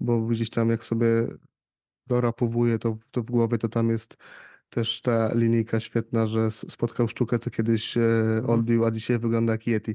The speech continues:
Speaker 1: <laughs> To
Speaker 2: Tak,
Speaker 1: też
Speaker 2: tak,
Speaker 1: jest
Speaker 2: tak.
Speaker 1: Dobra, co, le-, lecimy do Hu-, Hugo Buca, bo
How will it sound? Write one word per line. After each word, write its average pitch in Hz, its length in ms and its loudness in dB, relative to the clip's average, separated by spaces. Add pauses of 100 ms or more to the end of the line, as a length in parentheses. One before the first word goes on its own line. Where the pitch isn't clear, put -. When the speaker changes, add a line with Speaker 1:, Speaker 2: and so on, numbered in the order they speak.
(140)
Speaker 1:
<laughs> - 120 -20
To 127 120 -2
Speaker 2:
Tak, - 120 -4
Speaker 1:
też 143 200 0
Speaker 2:
tak, - 40 -8
Speaker 1:
jest 127 160 -4
Speaker 2:
tak. - 220 -8 (960)
Speaker 1:
Dobra, 139 320 4
co, 117 180 0
le-, 117 180 2
lecimy 127 380 2
do 131 340 4
Hu-, - 160 -16
Hugo 131 300 -2
Buca, 127 300 0
bo 127 200 -4